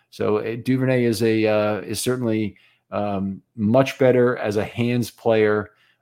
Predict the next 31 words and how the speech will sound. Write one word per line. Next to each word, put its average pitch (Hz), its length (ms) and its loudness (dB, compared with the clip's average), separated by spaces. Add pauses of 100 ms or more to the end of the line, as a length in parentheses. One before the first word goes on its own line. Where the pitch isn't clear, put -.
(120)
than 104 560 -2
a 107 100 -4
lot 110 220 2
of 120 80 -2
the 117 60 -4
receivers 113 500 -2
that 95 120 -6
the 107 60 -8
Ravens 104 320 -2
have 87 80 -8
had 101 300 -2
in 98 100 -6
recent 101 320 -6
years, 110 240 -2
where 101 80 0
it 92 80 -6
seemed 123 260 -4
like 104 160 2
they 107 120 0
don't 107 180 -2
even 98 180 -2
really 95 200 -2
care 98 540 0
if, - 180 -14 (160)
if - 180 -16
the, 95 200 -6 (140)
if 87 200 -16
the - 100 -20 (160)
player 101 300 0
has 95 260 -4
a, 92 180 -2